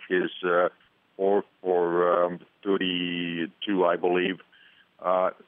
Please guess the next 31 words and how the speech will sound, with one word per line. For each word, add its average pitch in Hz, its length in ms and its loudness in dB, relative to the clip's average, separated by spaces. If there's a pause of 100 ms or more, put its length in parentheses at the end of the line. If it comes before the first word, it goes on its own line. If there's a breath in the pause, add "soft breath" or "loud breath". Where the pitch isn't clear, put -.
(240)
it, - 200 -8
it, - 360 -8
it 117 140 -6
doesn't 139 260 2
ruffle 117 320 2
him 104 120 0
at 104 100 2
all. 104 280 2 (400 loud breath)
He, 127 200 2
uh, 123 100 4 (240 loud breath)
you 143 80 -10
know, 147 60 4
I 147 60 2
kinda 190 240 2
like 160 240 4
what 135 120 6
Hurdle 127 380 6
once 120 260 2
said 127 160 4
about, 110 320 2 (160)
uh, 104 400 4
Gregory 110 440 2
Polanco, 95 840 2 (500)
who, 95 320 0
uh, 92 340 4
has 98 140 2 (200)
been 92 160 -4
in 95 220 -2
some 92 160 -2 (120)
pretty 98 200 -4
deep, 95 400 -2